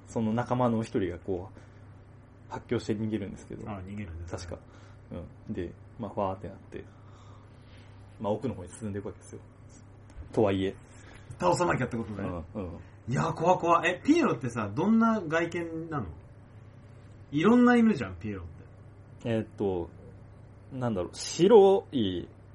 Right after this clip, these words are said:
Speaker 1: は-、ま、肌は真っ白にしてて、
Speaker 2: うん。
Speaker 1: で、鼻に赤いのつけてて、
Speaker 2: うん。
Speaker 1: で、あと、あと、髪はなんかこう、なんて言えばいいのかな。ちょっとハゲてます。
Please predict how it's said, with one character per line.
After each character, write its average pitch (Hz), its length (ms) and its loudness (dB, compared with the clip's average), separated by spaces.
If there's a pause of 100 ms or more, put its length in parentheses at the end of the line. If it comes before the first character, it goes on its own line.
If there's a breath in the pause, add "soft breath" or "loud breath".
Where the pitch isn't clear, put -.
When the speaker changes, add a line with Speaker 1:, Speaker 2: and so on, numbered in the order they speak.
(180)
Speaker 1:
は-、 110 340 -2 (260)
ま、 123 160 -2 (240)
肌 - 240 4
は 127 100 2
真 110 140 0
っ 107 40 -4
白 117 240 -2
に 92 80 -6
し - 100 -14
て 101 120 -4
て、 98 400 0
Speaker 2:
う - 60 -10
ん。 110 40 -6
Speaker 1:
で、 101 100 -2
鼻 117 360 -2
に 127 160 0
赤 - 320 -4
い 117 40 0
の 92 120 -4
つ - 100 -16
け 104 120 -4
て 87 140 -6
て、 90 320 0 (120)
Speaker 2:
う 120 40 -10
ん。 101 140 -10 (300)
Speaker 1:
で、 120 80 -4
あ 120 60 -4
と、 95 120 -2
あ 87 60 -4
と、 123 160 -14
髪 180 240 0
は 117 100 4
な 101 120 0
ん 95 100 -8
か 78 140 -6
こ 87 340 0 (1500 loud breath)
う、 104 40 -10
な 104 120 -4
ん 135 60 -6
て 120 120 -8
言 92 60 -4
え - 40 -4
ば 87 60 -4
い - 20 -6
い 85 40 -8
の 85 60 -12
か 92 80 -10 (1800)
な。 110 100 -10
ち - 60 -4
ょ - 40 6
っ - 20 0
と - 60 -4
ハ 139 100 -4
ゲ 95 100 2
て - 80 -8
ま 85 100 -12
す。 - 140 -14